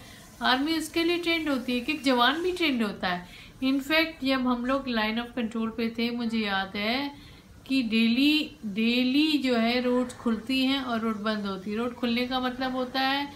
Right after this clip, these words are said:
पहले जवान जाके उस road को clear करते हैं, तभी एक commanding officer वहाँ से move करता है। सीओ के लिए ये respect होती है, सीओ की जान को इतना protect करके रखा जाता है,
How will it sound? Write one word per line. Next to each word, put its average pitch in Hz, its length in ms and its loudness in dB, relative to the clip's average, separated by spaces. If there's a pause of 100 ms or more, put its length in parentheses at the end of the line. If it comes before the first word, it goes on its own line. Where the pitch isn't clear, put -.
(280)
पहले 247 240 4
जवान 233 420 2
जाके 240 380 0
उस 262 140 -6
road 240 240 -2
को 294 120 0
clear 247 520 0
करते 254 300 -2
हैं, 269 320 0 (440)
तभी 240 320 4
एक 285 220 0
commanding 226 500 2
officer 220 340 -2
वहाँ 196 280 -4
से 220 200 -2
move 190 280 -8 (100)
करता 180 320 -6
है। 175 180 -4
सीओ 247 440 -2
के 269 240 0
लिए 254 220 0
ये 262 240 2
respect 226 600 -6
होती 180 300 -10
है, 85 140 -10 (500)
सीओ 277 380 2
की 294 200 0
जान 233 340 2
को 294 160 -4
इतना 277 260 -4
protect 262 480 -4
करके 233 320 -2
रखा 185 360 -6
जाता 175 360 -8
है, 185 140 -12